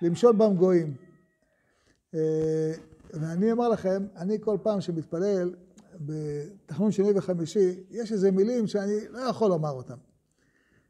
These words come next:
אה, כתוב, "כי בחטאינו ובעוונות אבותינו ירושלים ועמך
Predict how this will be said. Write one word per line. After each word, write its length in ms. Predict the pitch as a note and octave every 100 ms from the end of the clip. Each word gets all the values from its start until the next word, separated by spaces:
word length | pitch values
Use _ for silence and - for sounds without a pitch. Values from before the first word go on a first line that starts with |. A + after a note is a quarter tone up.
| _ _ -
אה, 760 | D3+ D#3 D#3 D3+ D#3 D3 D3 -
כתוב, 380 | E3 D4 C4 -
"כי 100 | G3
בחטאינו 1000 | F3 F#3 F3+ F#3+ B3 C4+ G#3+ F#3+ G#3 - _
ובעוונות 600 | F#3+ E3+ F#3 F3 G3+ A#3
אבותינו 720 | - F#3 F3+ G#3 A#3 G#3 G#3+ - - - _ - _ _ _ _ _
ירושלים 600 | F3 F#3 F#3 F#3+ B3 B3+ G#3+
ועמך 380 | G3+ F#3 -